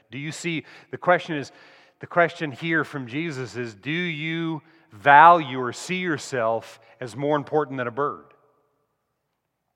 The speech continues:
I say, I say that so many people don't.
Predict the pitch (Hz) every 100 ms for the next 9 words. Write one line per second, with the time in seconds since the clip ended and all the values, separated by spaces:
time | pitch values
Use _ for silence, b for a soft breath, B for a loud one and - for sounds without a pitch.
0 | _ _ _ _ _ _ _ _ _ _
1 | _ b b b 123 160 - 113 104 123
2 | _ - 110 160 - 101 80 107 _ _
3 | _ _ _ _ 101 - 151 123 113 139
4 | 185 151 - 95 - 80 92 _ _ _
5 | _ 123 -